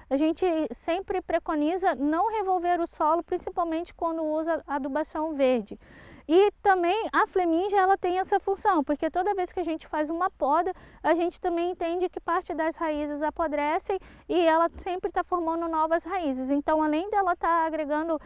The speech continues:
matéria orgânica na par-, na parte debaixo do solo também, ela tá aumentando os canais de, de infiltração de água e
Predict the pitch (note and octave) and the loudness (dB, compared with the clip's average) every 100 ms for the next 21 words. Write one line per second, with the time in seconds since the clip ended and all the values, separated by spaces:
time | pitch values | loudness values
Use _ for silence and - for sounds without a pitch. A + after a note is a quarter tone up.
0 | - - C#4+ D#4+ D4+ D#4+ C#4+ D4 C#4 C#4+ | -14 -2 0 2 2 2 2 0 0 -2
1 | C4+ - C4+ C#4 C4+ C#4+ D4+ - - C4+ | -4 -2 0 0 0 2 0 0 -4 -2
2 | C4+ C#4+ D4 - D4+ C#4 B3+ - - - | 0 0 -2 -2 0 0 0 -4 -18 -20
3 | _ A3+ D4+ C#4 D4 F#4 E4+ C#4+ - D4+ | _ -4 0 4 2 2 -2 -6 -2 2
4 | D#4 D#4 E4 C#4 C#4+ F4+ - - - C#4+ | 2 0 0 0 2 0 -6 -18 -2 4
5 | D4+ D#4+ F4 E4+ E4+ F4 E4 C4+ D#4+ D#4 | 4 4 2 2 0 0 0 0 0 0
6 | D#4 F4+ G4 F#4 - E4+ D4+ D#4 F4 C#4 | 2 0 2 -2 -4 -2 0 0 -2 -2
7 | D#4 D4+ D4 C4+ D4 D4+ D#4+ D4+ D#4+ D#4 | -4 -2 -4 -2 -2 -2 -4 -4 -4 -4
8 | D4 D4 D4+ D4 C#4 D#4+ F4 F4+ - - | -4 -2 0 0 2 0 0 -2 -6 -10
9 | D4+ E4+ E4 | 0 0 0